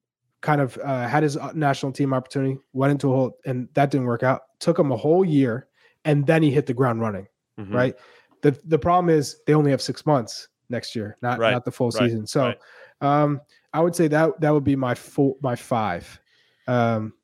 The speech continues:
Speaker 1: and, and Miles Robinson and Walker Zimmerman, I think, are clearly ahead of, of anyone else.
Speaker 2: Yeah, I'm in agreement with you. I think that, uh, I like that four.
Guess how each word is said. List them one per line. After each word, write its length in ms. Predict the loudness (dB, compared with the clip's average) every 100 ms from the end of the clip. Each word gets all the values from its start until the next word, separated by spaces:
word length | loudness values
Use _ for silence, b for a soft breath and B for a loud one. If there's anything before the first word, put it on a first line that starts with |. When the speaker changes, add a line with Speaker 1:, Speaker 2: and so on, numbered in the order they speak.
| _ -4
Speaker 1:
and, 160 | -4
and 280 | -2 -2 -4 -8 b 0
Miles 240 | 2 4
Robinson 340 | 2 0 -2 -2
and 100 | -2
Walker 240 | -2 -2
Zimmerman, 360 | -2 -2 -2 -4
I 80 |
think, 280 | -2 -4 -2
are 280 | -2 0 -4 b b b -4
clearly 520 | 4 6 6 4 2
ahead 280 | 0 -2 -2
of, 240 | -4 -8 -8
of 120 | -6
anyone 280 | -6 -6 -8
else. 280 | -10 -14 _ _ b b b b
Speaker 2:
Yeah, 180 | -2 0
I'm 140 | 0
in 60 | 0
agreement 240 | 0 0
with 160 | 0 0
you. 180 | 0 2
I 120 | 0
think 240 | 0 -2
that, 360 | 0 -2 -2 -2
uh, 40 |
I 120 | 0
like 200 | 2 0
that 140 | 0 -4
four. 440 | -2 0 0 -4